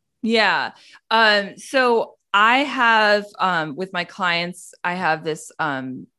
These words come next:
system called the Content Alignment Toolkit. And it's essentially, um, it's, it's also a separate product that I sell,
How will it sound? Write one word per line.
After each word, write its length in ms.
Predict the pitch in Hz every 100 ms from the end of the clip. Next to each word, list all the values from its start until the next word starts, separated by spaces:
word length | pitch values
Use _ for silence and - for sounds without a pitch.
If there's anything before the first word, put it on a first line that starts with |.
| -
system 560 | - 196 190 175 165 -
called 220 | - 160 143
the 80 |
Content 500 | 135 170 160 180 147
Alignment 560 | 160 160 147 143 131 -
Toolkit. 480 | - 143 - 135 -
And 180 | 170 175
it's 220 | 165 -
essentially, 840 | 196 294 294 277 254 202 190 175 -
um, 260 | 196 175 -
it's, 280 | 220 208 -
it's 160 | 254 285
also 380 | 330 330 277 202
a 100 | 170
separate 500 | - 202 180 175 -
product 400 | 160 139 139 -
that 80 | 156
I 80 | 139
sell, 420 | 151 151 131 147